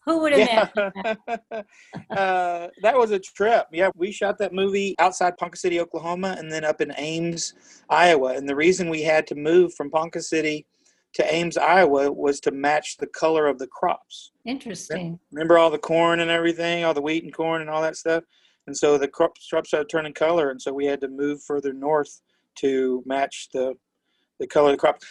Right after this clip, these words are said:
Speaker 2: But yeah, I have a lot of cool stories about my t-, time on Twister. Bill Paxton was an amazing, amazing leader and friend, and really just a really cool guy. And that was a neat,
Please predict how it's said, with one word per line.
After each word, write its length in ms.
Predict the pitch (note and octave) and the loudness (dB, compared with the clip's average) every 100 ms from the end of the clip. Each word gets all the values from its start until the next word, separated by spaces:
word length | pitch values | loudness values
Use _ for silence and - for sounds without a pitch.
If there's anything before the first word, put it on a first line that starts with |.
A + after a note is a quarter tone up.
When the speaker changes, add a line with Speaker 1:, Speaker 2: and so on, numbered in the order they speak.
| - | -6
Speaker 2:
But 100 | D#3+ | 4
yeah, 160 | F#3 F#3 | 8 8
I 40 | |
have 120 | A#3+ | 6
a 40 | F3 | 4
lot 160 | F3 | 4
of 80 | F3+ | 2
cool 200 | - D#3 | 0 -2
stories 420 | - D#3+ D#3+ D3+ | 2 6 6 6
about 240 | C#3 C#3+ C#3+ | 2 0 2
my 120 | C#3+ | -2
t-, 100 | - | 0
time 240 | - D3+ | 2 2
on 160 | D3 C#3 | 2 -2
Twister. 540 | - D3 D3 C#3 C3 B2 D3 | 2 2 4 0 -4 -2 2
Bill 120 | D3+ | 4
Paxton 460 | D3+ C#3 - C#3 | 6 6 4 -6
was 100 | C3+ | -10
an 80 | B2+ | -10
amazing, 680 | B2+ C3 C3+ C#3+ C#3 C3 B2+ _ _ _ _ | -12 -4 -2 -2 -4 -8 -10 _ _ _ _
amazing 560 | C#3 C#3+ D3 C#3 C#3 C3+ | -8 -4 -4 -6 -8 -4
leader 380 | C#3+ C#3+ C#3 C3+ | -2 0 0 0
and 140 | B2+ | -6
friend, 440 | - C3+ C3+ C3+ B2+ | -6 -4 -4 -6 -10
and 160 | B2 - _ _ - | -10 -16 _ _ -2
really 320 | C3+ C#3 B2+ _ | 2 2 0 _
just 220 | C#3+ B2+ B2 | -6 -4 -8
a 60 | A#2+ | -6
really 220 | C#3+ C3 B2+ | -4 -4 -2
cool 220 | C3+ B2+ | -2 0
guy. 320 | C3 C3 C3+ | 0 0 0
And 200 | C3 B2 _ _ _ - | -2 -8 _ _ _ 2
that 100 | D#3 | 2
was 100 | D#3 | 4
a 60 | D3+ | 0
neat, 260 | D#3 D#3 | -2 -6